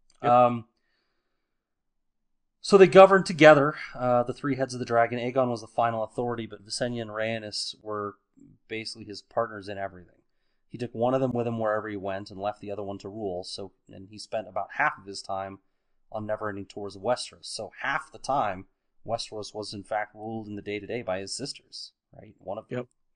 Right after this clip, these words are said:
Speaker 2: Uh, the royal progresses took him everywhere. He visited the North six times. He did visit Little Sisterton. He visited the Arbor,
Speaker 1: <laughs>
Speaker 2: the Iron Islands thrice. No place was too big or small for Aegon to show up and hold court.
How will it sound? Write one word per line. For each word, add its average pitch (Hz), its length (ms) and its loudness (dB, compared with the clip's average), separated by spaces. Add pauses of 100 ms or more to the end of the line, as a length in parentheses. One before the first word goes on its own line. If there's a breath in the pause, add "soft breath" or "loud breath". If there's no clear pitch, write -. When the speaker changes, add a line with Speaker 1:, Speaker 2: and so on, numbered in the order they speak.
(680)
Speaker 2:
Uh, 101 340 -6 (300)
the 113 120 -16
royal 120 260 0
progresses 113 580 -2
took - 200 -16
him 110 80 -12
everywhere. 123 640 -2 (220)
He 104 80 -18
visited 110 340 -10
the 104 80 -2
North 101 280 -4
six - 280 -12
times. 107 560 -4 (500)
He - 300 -18
did 107 240 -8
visit 110 400 -6
Little 104 200 -10
Sisterton. 120 640 -10 (400)
He 117 60 -20
visited 101 300 -12
the 98 80 -6
Arbor, 113 460 2
Speaker 1:
<laughs> - 20 -16
Speaker 2:
the 98 100 -4
Iron 107 260 0
Islands 113 460 -2
thrice. 110 640 -4
No 123 300 -2
place 139 360 0
was 127 120 -8
too 131 140 -4
big 123 120 -10
or 120 60 -10
small 107 320 -6
for 104 100 -12
Aegon 104 220 -8
to 98 80 -10
show 101 240 -6
up 95 140 -4
and 92 100 -16
hold 92 220 -16
court. 90 340 -12